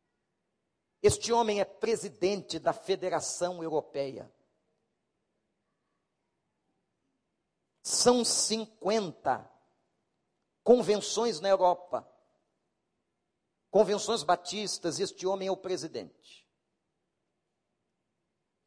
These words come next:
Meus irmãos, nessas viagens, como Deus nos dá experiência.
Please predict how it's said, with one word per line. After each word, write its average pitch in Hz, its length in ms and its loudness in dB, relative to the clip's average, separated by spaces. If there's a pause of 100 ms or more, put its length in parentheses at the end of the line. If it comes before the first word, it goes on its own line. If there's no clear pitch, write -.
(500)
Meus 180 200 2
irmãos, 214 220 4
nessas 202 300 0
viagens, 190 520 2
como 208 320 -6
Deus 202 380 -2
nos 170 160 -10
dá 165 120 0
experiência. 147 880 -10